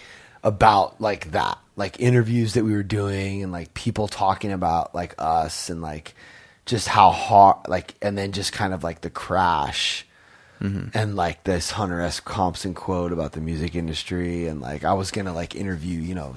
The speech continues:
Speaker 1: Steve Aoki and, like, Diplo and Skrillex and some of the people that saw what we were doing in the very beginning and, like,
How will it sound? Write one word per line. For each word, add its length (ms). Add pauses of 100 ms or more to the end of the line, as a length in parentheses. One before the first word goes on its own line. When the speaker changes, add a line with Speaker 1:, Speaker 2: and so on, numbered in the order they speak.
Speaker 1:
Steve 320
Aoki 680
and, 120
like, 240
Diplo 680
and 160 (320)
Skrillex 840
and 120 (220)
some 220
of 60
the 60
people 360
that 200
saw 840
what 140
we 120
were 80
doing 340
in 100
the 60
very 240
beginning 600
and, 100
like, 340